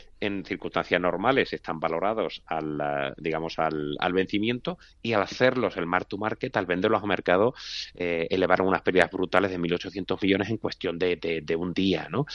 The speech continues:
Eso es lo que el mercado le preocupa en Europa, que, eh, el mercado de bonos el año pasado estuvo absolutamente roto.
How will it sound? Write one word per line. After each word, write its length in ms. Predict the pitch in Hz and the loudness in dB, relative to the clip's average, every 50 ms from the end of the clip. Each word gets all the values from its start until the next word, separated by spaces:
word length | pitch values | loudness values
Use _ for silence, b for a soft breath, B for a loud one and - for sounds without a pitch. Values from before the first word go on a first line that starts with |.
| B B B B B B _ - | B B B B B B _ -14
Eso 420 | - 87 82 - - - 107 113 | -6 -2 0 2 6 8 10 10
es 100 | 117 107 | 10 8
lo 200 | 110 107 107 104 | 6 4 4 4
que 80 | - 104 | 4 2
el 100 | 98 92 | 2 2
mercado 520 | 85 85 80 - - 92 90 90 101 117 | 2 -2 -6 -4 -2 0 2 2 4 4
le 160 | 131 139 135 131 | 6 6 4 4
preocupa 500 | - - 80 - 123 127 120 - 90 80 | 2 -4 -2 2 2 2 4 2 0 -2
en 60 | 78 | -2
Europa, 440 | 78 78 78 85 82 - - 71 - - | -4 -2 0 -2 -2 -2 -6 -12 -10 -4
que, 460 | - 90 87 85 82 80 78 76 76 78 - | 0 2 4 4 4 4 2 0 -4 -8 -6
eh, 480 | 76 87 87 87 85 82 80 78 78 - - - | -4 -4 -2 -2 -2 -2 -2 -4 -6 -8 -10 -12
el 200 | 92 95 90 87 | -10 -8 -2 2
mercado 260 | 95 92 - 104 107 | 2 6 8 10 10
de 80 | 110 | 10
bonos 300 | 107 107 110 110 120 113 | 10 10 10 10 8 8
el 60 | 120 107 | 6 4
año 180 | 98 98 95 | 4 4 4
pasado 220 | - 98 - 101 98 | 2 2 2 2 0
estuvo 380 | - - - 101 104 117 - - | 2 0 0 0 0 0 0 0
absolutamente 580 | - 92 - - 98 92 - 95 98 104 - 85 | -2 -2 -2 -2 -4 0 0 0 0 2 0 0
roto. 400 | - - 113 123 - 82 67 | 4 4 4 4 4 0 -6